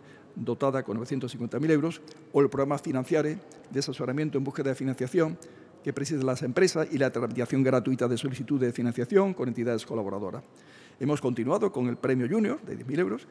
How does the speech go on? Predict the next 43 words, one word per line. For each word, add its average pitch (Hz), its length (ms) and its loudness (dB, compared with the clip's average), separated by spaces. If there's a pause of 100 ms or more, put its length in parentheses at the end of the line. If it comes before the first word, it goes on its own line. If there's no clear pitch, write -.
(240)
el 117 80 -4
espacio 143 300 -2
autoempleo 180 520 0
de 208 80 -10
la - 60 -12
dotación 113 300 -6
empresarial, 143 460 -2
el 135 80 -6
programa 120 280 0
Málaga 113 340 -2
Crece 175 340 -2 (320)
para 120 220 -4
promocionar 113 640 -4
el 113 60 -4
negocio, 151 280 0
el 139 80 -2
programa 131 260 2
de 127 60 6
relanzamiento 120 580 2
empresarial 127 560 2
sos 143 300 -2
Empresas 151 420 -2 (300)
o 123 100 2
difusión 131 380 2
de 139 80 2
cultura 139 260 4
emprendedora 131 480 4
junto 123 300 0
con 156 140 4
educación, 135 540 2 (400)
como 123 180 0
saben 147 220 6
ustedes, 135 240 2
venimos 131 320 2
haciendo 127 320 0
desde 113 200 -2
año, 113 260 -4 (200)
desde 117 200 2
hace - 180 0
años. - 180 -10 (420)
En 131 120 2
derechos 175 340 6
sociales 208 560 6